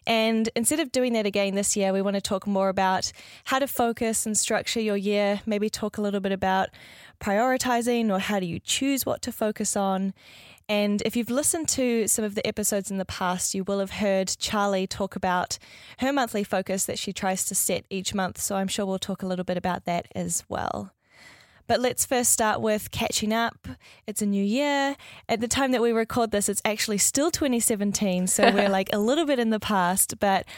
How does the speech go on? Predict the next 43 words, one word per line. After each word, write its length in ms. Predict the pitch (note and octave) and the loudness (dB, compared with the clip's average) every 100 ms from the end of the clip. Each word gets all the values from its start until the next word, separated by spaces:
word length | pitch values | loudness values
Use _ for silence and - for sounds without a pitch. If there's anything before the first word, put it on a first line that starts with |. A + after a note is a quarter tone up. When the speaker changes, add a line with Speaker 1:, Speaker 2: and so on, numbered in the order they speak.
| - A3 | -8 0
Speaker 1:
I 80 | |
imagine, 580 | G#3+ G#3+ A3 A#3+ A#3+ A#3+ | 2 4 4 2 2 0
Charlie, 380 | G#3+ G#3 F#3+ F#3+ | 0 2 2 2
that 180 | F#3+ F#3 | 2 2
by 140 | F#3+ | 2
the 100 | G3 | 2
time 240 | G3 G#3+ G3+ | 0 0 0
this 160 | G3 | 0
episode 380 | G3+ - G3 F#3 | -2 -2 -2 -2
comes 240 | G3+ F#3+ | -2 0
out, 180 | F#3 - | 0 0
you 220 | F#3+ G3 | -2 -2
will 140 | F#3+ F#3+ | 0 -2
be 120 | G3 | -2
having 380 | F#3+ F3+ F3+ F3+ | -2 -2 -2 -2
a 100 | F#3 | -2
lovely 500 | F#3+ F#3+ G3+ F#3+ F#3+ | -2 0 -2 0 -2
time 420 | F3+ F#3+ F3 F3 | -2 -2 -2 -2
down 260 | F3 F3 E3+ | 0 0 0
under 360 | F3 F3 F3 - | -2 -2 -2 -2
in 180 | F3+ F3+ | 0 0
New 120 | F3 | 0
Zealand. 480 | F3 F3 B1 G#3 - - - _ _ _ - - _ | 0 -2 -4 -6 -8 -16 -20 _ _ _ -20 -20 _
Speaker 2:
Yeah, 160 | G#3+ G3 | 6 6
I 80 | E3 | 6
think 420 | - - B3 C4 | 2 6 6 6
when 140 | D#4+ | 2
this 160 | D#4 C#4 | 2 2
episode 340 | A3 A#3 A3 | -2 0 0
comes 240 | G#3 G#3 F#3+ | 2 0 0
out, 160 | F3 | 0
I 140 | - F#3 | 2 0
will 80 | F3+ | -2
be 140 | F3+ | -6
somewhere 760 | - - A3+ B3 A#3 G#3+ G3+ | -6 2 4 6 6 6 4
in 220 | - G3 F#3+ | 2 0 -2
the 40 | |
South 320 | - E3+ E3+ | -2 -2 -2
Island 480 | - - - E3 - - | 0 0 -2 -4 -8 -2
on 160 | F#3 | 0
a 60 | E3+ | 2
road 260 | E3 D#3 E3 | 2 0 0
trip. 340 | - - | -2 -2